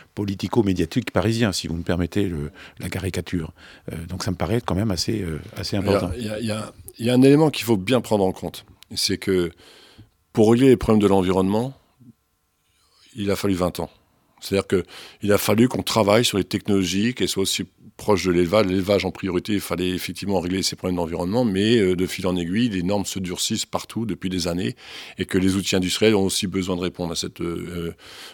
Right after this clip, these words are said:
Speaker 2: euh, problématique environnementale. Il en est de même pour le carbone. En fait, il faut que les gens comprennent que on ne décarbone pas une entreprise de, de, de deux mille quarante-neuf en s'attaquant au sujet en deux mille quarante-neuf, mais en deux mille cinquante.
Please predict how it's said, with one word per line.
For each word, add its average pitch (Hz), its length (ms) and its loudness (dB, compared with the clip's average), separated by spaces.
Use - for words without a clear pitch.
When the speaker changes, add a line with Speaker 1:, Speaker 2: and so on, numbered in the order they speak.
Speaker 2:
euh, 87 540 -4
problématique 95 460 0
environnementale. 85 640 0
Il 104 100 0
en 104 100 8
est 113 80 8
de 104 120 4
même 123 400 4
pour 87 100 -8
le 85 80 -4
carbone. 82 400 -10
En 90 120 -2
fait, 143 160 -6
il 139 60 -8
faut - 120 -8
que - 80 -8
les 101 60 -2
gens 98 140 -4
comprennent 139 460 -4
que 98 240 -4
on 107 140 0
ne 104 100 2
décarbone 101 540 -2
pas 101 140 -4
une 90 80 -2
entreprise 107 600 -8
de, 87 100 -10
de, 82 600 -8
de 85 120 -12
deux 87 140 -8
mille 85 180 -8
quarante-neuf 78 640 -10
en 82 240 -12
s'attaquant 92 500 -8
au 87 80 -4
sujet 87 240 -8
en 98 100 -4
deux 85 120 -4
mille 85 120 -4
quarante-neuf, 85 480 -6
mais 95 60 -2
en - 20 0
deux 85 120 -6
mille 87 100 -4
cinquante. 87 480 -10